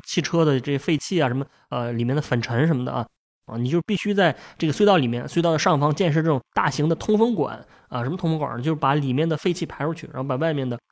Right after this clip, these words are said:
新鲜空气吸进来。实际上它就是相当于一个换气设备呢。那么根据这个调查组的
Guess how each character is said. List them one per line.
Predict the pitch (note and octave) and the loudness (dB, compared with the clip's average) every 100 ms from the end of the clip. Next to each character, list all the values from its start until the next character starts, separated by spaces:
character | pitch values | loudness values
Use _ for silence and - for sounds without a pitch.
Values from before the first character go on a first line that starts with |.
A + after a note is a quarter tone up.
| - | -4
新 | F3+ | 0
鲜 | F3+ F3 | 2 4
空 | F3 | 2
气 | E3+ | 0
吸 | - A3+ | -2 -2
进 | G3 | -4
来。 | - - | -6 -10
实 | - | -6
际 | A3 | -2
上 | F#3+ | 2
它 | |
就 | G3+ | 4
是 | F#3+ | 4
相 | F#3+ | 2
当 | F#3+ F#3 | 0 2
于 | E3 | 2
一 | F3 | 4
个 | E3+ C3+ _ _ - | 2 0 _ _ -14
换 | - C4 F#3 | -2 0 0
气 | - E3+ | 2 2
设 | E3 C3 | 2 -2
备 | A#2+ | -4
呢。 | A2+ - _ _ _ _ | -8 -14 _ _ _ _
那 | F#3 | 0
么 | G3+ | 2
根 | G#3+ | 4
据 | G#3+ | 4
这 | G#3 | 6
个 | G3 | 4
调 | G#3 | 6
查 | F#3 | 4
组 | G3 C3 | 2 0
的 | B2 C3 C3 | 2 2 0